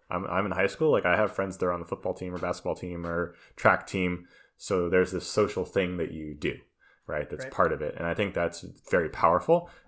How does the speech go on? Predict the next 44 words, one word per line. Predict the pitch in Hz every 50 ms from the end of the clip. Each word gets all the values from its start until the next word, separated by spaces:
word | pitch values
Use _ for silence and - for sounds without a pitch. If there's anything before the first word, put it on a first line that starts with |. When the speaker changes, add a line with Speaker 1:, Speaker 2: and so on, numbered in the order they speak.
| _
Speaker 1:
that | - 87 82 82 - _ _ _ _ -
when | 87 82 82
you're | 80 78 78
an | 80
adult, | 73 65 - 82 82 82 - -
maybe | 80 80 78 82 80
you | 78 78 76 76
don't | 73 - 87 82 80 76 - - _ _
have | - - - 76 67 - - 76 - _ _ -
the | 85 73 73
advantage | 71 80 76 71 - - 156 - 80
of. | 73 71 - 214
Speaker 2:
<laughs> | - -
Speaker 1:
It's | 247 208 - 214
just, | 165 143
it's | 160 147 -
just | 175 196 - -
a | 143
Speaker 2:
Okay. | 139
Speaker 1:
little | 156 147 143
bit | 143 131 -
Speaker 2:
Yeah. | 110
Speaker 1:
different, | 123 123 - - 117 98 98 - -
Speaker 2:
<laughs> | -
That's | - 277 269 -
a | 117 107
Speaker 1:
um, | 107
Speaker 2:
different | 214 -
Speaker 1:
that, | 131 247
that | 208
Speaker 2:
environment, | 185 160 170 147 127 113 120
Speaker 1:
we | 127
Speaker 2:
you're | 120 -
right. | 156 131 123 127 113
Speaker 1:
can, | 110
we | 123 127
can | 120 123 107
take | 123 117 110
advantage | 113 110 - 202 196 175 131 120
of. | 113 110 107 110 - - - - - _ _ -
But | 123 120 120
then | 139 139 135 131 127 123 123 123 - - 131
beyond | 120 131 127 131 135 143 143 135 123 110 117
that, | 117 110 110 107 -